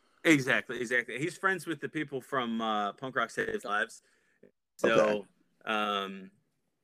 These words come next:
Speaker 1: and I, I mean, I'm friends with him too, Ryan. He's really awesome. But, uh, I was like, "Hey, you wanna play this? Like, I know you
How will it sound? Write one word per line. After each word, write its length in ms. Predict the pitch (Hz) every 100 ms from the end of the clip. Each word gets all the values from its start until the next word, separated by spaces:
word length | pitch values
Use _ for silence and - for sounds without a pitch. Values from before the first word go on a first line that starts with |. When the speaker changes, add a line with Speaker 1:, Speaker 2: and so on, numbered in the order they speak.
| _ _ _ -
Speaker 1:
and 140 | 127
I, 80 | 123 113
I 60 |
mean, 120 | 113
I'm 120 | 101 101
friends 220 | - 101 101
with 100 | 90
him 80 |
too, 260 | - - 110
Ryan. 360 | 107 107 101 101
He's 260 | 110 95 -
really 240 | 110 98 90
awesome. 340 | 101 - 90
But, 300 | - 101 98 -
uh, 380 | 98 92 87 90 _ _ _ _ _
I 60 | 110
was 100 | 107
like, 180 | 95 - -
"Hey, 340 | 135 113 -
you 100 | 104
wanna 120 | 123 139
play 180 | 113
this? 260 | 120 147 -
Like, 140 | 101
I 80 | 107
know 140 | 107 120
you 260 | 120 110